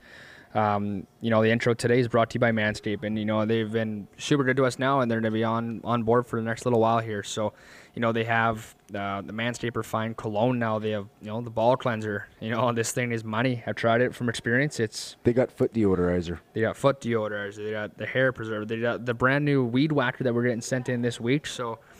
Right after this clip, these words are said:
Speaker 2: Trim your nose hairs, boys.
Speaker 1: Trim your nose hairs. Time to shave those balls, and I'm serious. Lawnmower three point oh, this thing is money. I know from experience. You know what? Are you scared of cutting your balls? Yeah, you might be.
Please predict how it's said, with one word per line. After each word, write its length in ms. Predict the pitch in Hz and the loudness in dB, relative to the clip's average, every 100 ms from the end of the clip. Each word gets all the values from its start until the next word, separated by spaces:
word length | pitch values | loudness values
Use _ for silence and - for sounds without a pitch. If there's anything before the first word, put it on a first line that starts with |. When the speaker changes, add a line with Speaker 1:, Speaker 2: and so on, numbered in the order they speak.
| - | 0
Speaker 2:
Trim 160 | - 147 | 4 6
your 140 | 156 | 6
nose 240 | 160 160 143 | 8 8 8
hairs, 260 | 139 131 | 8 6
boys. 400 | 110 123 131 131 | 6 6 6 4
Speaker 1:
Trim 220 | - 123 143 | 2 2 4
your 80 | 135 | 4
nose 300 | 135 127 117 | 4 4 4
hairs. 320 | 107 104 - - | 2 2 -4 -6
Time 280 | 127 131 151 | 0 2 2
to 40 | |
shave 300 | 143 151 151 | 2 2 2
those 160 | 147 135 | 2 2
balls, 440 | 135 127 123 123 | 4 6 6 2
and 120 | 113 | -2
I'm 140 | 113 107 | -2 -4
serious. 440 | - 120 110 98 | -6 -6 -6 -6
Lawnmower 540 | 101 110 131 151 151 143 | -4 -2 0 0 0 0
three 220 | - 135 | 0 -2
point 260 | - 127 | 0 -2
oh, 140 | 117 113 | 0 0
this 200 | 117 - | -2 -2
thing 180 | 131 127 | -2 -2
is 120 | 117 | -2
money. 320 | 113 113 117 | -2 0 0
I 80 | 107 | 0
know 240 | 110 123 | 2 4
from 200 | 127 143 | 2 -2
experience. 720 | 127 - - 117 120 117 - | -2 -4 -2 -2 -2 -4 -10
You 100 | 117 | -6
know 100 | 127 | -2
what? 180 | 135 - - | -2 -2 -4
Are 40 | |
you 120 | 120 | -4
scared 240 | - 135 131 | -2 -2 -2
of 100 | - | -2
cutting 220 | 143 135 | -4 -4
your 80 | 131 | 0
balls? 380 | 131 135 135 _ | 2 2 0 _
Yeah, 140 | - 143 | -4 -2
you 100 | 127 | 0
might 200 | 139 147 | 0 0
be. 160 | 101 | -4